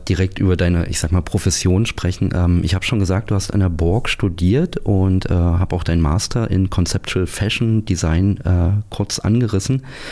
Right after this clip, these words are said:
Wie hast du denn von dieser Studienrichtung erfahren? Also,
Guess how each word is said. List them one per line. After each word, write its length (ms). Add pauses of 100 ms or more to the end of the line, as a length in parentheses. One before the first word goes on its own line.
(960)
Wie 340
hast 200
du 40
denn 160
von 180
dieser 200
Studienrichtung 960
erfahren? 580
Also, 380